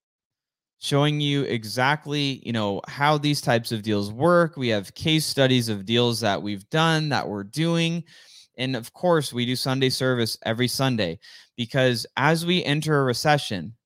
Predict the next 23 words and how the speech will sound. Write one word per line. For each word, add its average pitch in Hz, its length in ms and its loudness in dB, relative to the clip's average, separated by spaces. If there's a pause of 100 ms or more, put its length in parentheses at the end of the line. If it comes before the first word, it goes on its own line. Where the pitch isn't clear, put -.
(140)
and, 127 280 0
and 165 180 0
just 277 200 -4
so 196 260 2
everybody 143 420 2
knows, 120 340 4
like, 107 120 -4
what 147 220 0
the, 165 180 -4
what's, 160 240 0
what 139 280 -4
the 147 60 -6
heck's 151 240 0
a 135 60 -6
recession? 113 560 0 (420)
A 135 60 0
recession, 208 580 2
real, 170 400 0
all 226 240 6
a 240 60 2
recession 180 480 -2
is, 165 380 0
is 127 280 0